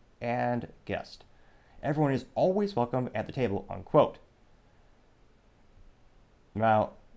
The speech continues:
hilariously enough, in terms of, like, a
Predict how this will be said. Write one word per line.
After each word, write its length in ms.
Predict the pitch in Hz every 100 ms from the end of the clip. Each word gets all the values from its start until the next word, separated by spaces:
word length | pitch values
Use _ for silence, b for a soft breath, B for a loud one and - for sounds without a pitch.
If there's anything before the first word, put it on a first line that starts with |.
| - - - _ - - - - -
hilariously 420 | 135 151 139 131
enough, 240 | 113 117 98
in 60 |
terms 200 | 107 104
of, 100 | 101
like, 240 | 98 95 -
a 260 | 92 90